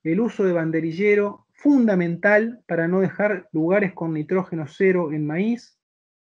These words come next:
Lo ideal inclusive sería un piloto automático, digamos, ¿no? Porque cada zona que dejemos sin fertilizar es una zona donde el rendimiento cae de manera <clears throat> estrepitosa, ¿no?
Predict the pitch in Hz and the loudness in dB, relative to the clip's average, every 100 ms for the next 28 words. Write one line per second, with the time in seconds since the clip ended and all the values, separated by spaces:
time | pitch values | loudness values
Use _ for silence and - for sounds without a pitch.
0 | - 175 185 175 208 240 226 196 156 220 | -2 2 2 4 4 4 0 -4 -6 -4
1 | 220 190 180 196 202 190 175 185 190 180 | -4 -4 -2 0 -2 -2 -2 -2 -2 -4
2 | 175 160 165 151 127 113 117 127 131 131 | -6 -6 -6 -8 -10 -16 -12 -10 -10 -6
3 | 180 170 156 240 254 220 - 240 214 190 | -2 -2 -4 0 2 2 0 0 2 2
4 | 170 - 214 202 185 - 220 196 185 180 | 0 -2 -2 -2 -2 -2 -2 0 0 0
5 | 175 214 226 247 190 170 170 202 202 190 | 0 2 2 2 0 -2 -2 -2 0 0
6 | 175 165 165 165 180 202 226 226 233 254 | 0 0 -2 -2 0 0 -2 -2 -4 -4
7 | _ _ _ _ - 196 202 196 165 165 | _ _ _ _ -2 0 2 2 0 0
8 | 175 190 196 - _ _ 311 - 277 185 | 2 2 2 -2 _ _ 2 4 2 -2
9 | - 165 156 160 165 123 - 127 165 | -4 -4 -4 -4 -6 -6 -12 -12 -12